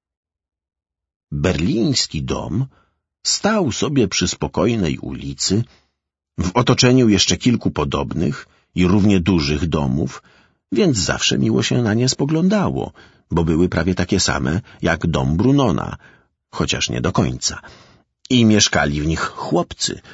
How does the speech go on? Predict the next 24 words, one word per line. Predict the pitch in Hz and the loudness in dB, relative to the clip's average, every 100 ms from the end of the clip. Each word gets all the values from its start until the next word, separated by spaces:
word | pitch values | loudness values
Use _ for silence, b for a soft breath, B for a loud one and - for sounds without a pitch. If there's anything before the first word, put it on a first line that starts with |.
| B | B
z | - | -10
którymi | - 76 71 73 | -4 -2 -2 -2
się | 71 69 | -2 -2
bawił, | 69 71 62 55 58 b b b b _ | -4 -6 -8 -14 -14 b b b b _
jeśli | - 82 - - 73 | -2 -2 -2 -6 -6
byli | 50 - 52 | -6 -10 -12
przyjaźni, | - 117 123 78 65 64 - 58 B B - | -2 2 2 2 -2 -8 -10 -12 B B -2
albo | 73 69 76 165 | 0 0 0 -2
którym | - 117 151 | 0 2 2
schodził | 170 82 87 143 | 2 0 2 4
z | 127 73 | 4 2
drogi, | 67 62 76 117 180 B B B - | -2 -4 -2 -2 -2 B B B -4
jeśli | - 69 - - - | 0 0 -2 -4 -4
się | - 143 | -2 -2
chcieli | 135 - 104 - | -4 -8 -8 -6
czepiać. | - - - - - - _ _ _ _ _ _ _ _ _ _ _ _ _ _ _ - | -4 -6 -8 -20 -20 -20 _ _ _ _ _ _ _ _ _ _ _ _ _ _ _ -8
Tymczasem | 64 - 73 - 65 67 | -4 -2 -4 -4 -6 -2
nowy | 95 135 76 | -2 -2 -2
dom | 62 62 - 92 _ _ _ _ _ _ _ _ _ _ _ | -6 -10 -14 -18 _ _ _ _ _ _ _ _ _ _ _
stał | - - 87 90 | -12 -4 -4 -2
całkiem | - 123 165 - 170 | -2 -2 -2 -2 -2
samotnie | 170 185 196 151 - - - - | 0 2 2 0 -4 -14 -12 -12
na | 82 85 | -4 -2
jakimś | 90 - 135 131 - | -2 0 2 2 0